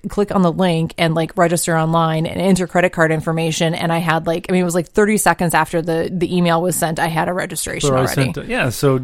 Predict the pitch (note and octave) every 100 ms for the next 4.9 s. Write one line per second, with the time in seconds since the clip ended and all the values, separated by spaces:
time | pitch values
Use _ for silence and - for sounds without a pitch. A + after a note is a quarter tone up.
0 | C3 - E3 E3 D#3+ D#3+ D#3+ E3 D#3 B2+
1 | A#2+ C3 B2+ C#3+ C3 - C3+ C3 C3 A2+
2 | C3+ B2+ B2 A#2+ A2+ C3 C3 E3+ F3 E3+
3 | - - D3+ C3+ C3+ C#3 E3+ - B2+ A#2
4 | A#2 A2 A#2+ A#2 A#2+ A2+ A2 - A#2+